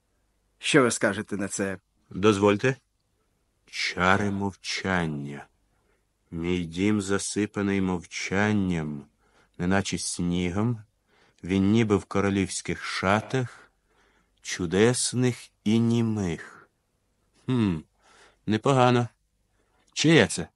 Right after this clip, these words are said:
Speaker 1: Ви що, глузуєте з мене? Звідки мені знати?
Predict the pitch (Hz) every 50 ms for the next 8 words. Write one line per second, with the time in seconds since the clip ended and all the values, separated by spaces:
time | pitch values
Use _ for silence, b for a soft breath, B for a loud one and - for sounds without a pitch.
0 | _ _ _ _ _ _ _ _ _ _ _ - 113 117 107 - - - 87 82
1 | 82 _ _ _ _ _ _ _ _ _ _ _ _ 98 104 120 120 101 110 123
2 | 131 135 - 151 135 135 131 110 95 87 85 87 - _ _ _ _ _ _ _
3 | _ _ _ _ _ - - - - 185 - - - 156 151 156 160 156 139 123
4 | 107 90 85 - - 92